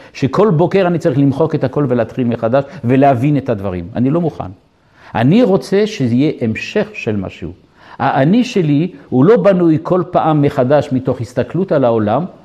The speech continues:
זה האדם הראשון. אני האדם השני. אני לא בונה את עצמי מתוך הסתכלות על העולם, אני בונה את עצמי מתוך השכבות שאני בניתי לאט לאט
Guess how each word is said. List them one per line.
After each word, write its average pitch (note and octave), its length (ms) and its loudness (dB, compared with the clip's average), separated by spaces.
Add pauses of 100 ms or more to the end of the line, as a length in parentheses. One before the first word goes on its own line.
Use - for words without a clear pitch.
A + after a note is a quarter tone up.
זה A2 280 0
האדם B2 280 2
הראשון. B2+ 440 -2 (460)
אני F3+ 240 2
האדם D#3+ 280 2
השני. A#2 420 -2 (240)
אני A#2 200 4
לא F#3+ 120 6
בונה G3 260 2
את F3+ 120 -2
עצמי D3 260 -2
מתוך B2+ 280 -2
הסתכלות A2 520 -6
על A#2+ 120 2
העולם, C#3 320 2 (280)
אני A#2 200 2
בונה C#3 400 2 (220)
את - 200 -8
עצמי E3+ 580 -2 (260)
מתוך G3+ 800 0
השכבות C3+ 840 -2
שאני B2 440 0
בניתי D#3 540 0
לאט F#3+ 400 -2
לאט F#3 420 -4